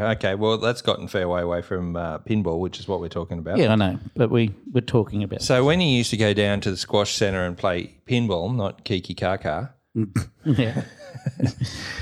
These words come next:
Speaker 1: did you
Speaker 2: Yeah.
Speaker 1: ever go down and play with a friend and then you'd be playing together and then one of you would, uh, you know, 'cause you play t-, you could play up to four players and I,
Speaker 2: Yeah.
Speaker 1: I always went, you know, yet again, my mate Brett that I used to play with, he was always phenomenal at 'em and would play for ages, especially if it was a game that he was, he was particularly good at.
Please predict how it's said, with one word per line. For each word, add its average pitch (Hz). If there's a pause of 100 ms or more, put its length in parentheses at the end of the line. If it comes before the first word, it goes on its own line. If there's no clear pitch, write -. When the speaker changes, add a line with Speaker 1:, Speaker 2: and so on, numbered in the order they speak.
(260)
Speaker 1:
did 160
you 151
Speaker 2:
Yeah. 160
Speaker 1:
ever 143
go 131
down 123
and 110
play 117
with 110
a 101
friend 104
and 104
then 104
you'd 104
be 101
playing 110
together 98
and 95
then 95
one 98
of 95
you 92
would, 90
uh, 87
you 98
know, 85
'cause -
you 98
play 90
t-, -
you 110
could 131
play 139
up 78
to 101
four 90
players 90
and 85 (120)
I, 113
Speaker 2:
Yeah. 113
Speaker 1:
I 110
always 95
went, 82
you 98
know, 82
yet 95
again, 85
my 82
mate 80
Brett 90
that 78
I 78
used 78
to -
play 82
with, 78
he -
was 80
always 76
phenomenal 85
at 76
'em 78
and 80 (100)
would 92
play 98
for -
ages, 90
especially 90
if 80
it 85
was 82
a 85
game 85
that 78
he 80
was, 82
he 87
was 80
particularly 85
good 92
at. 73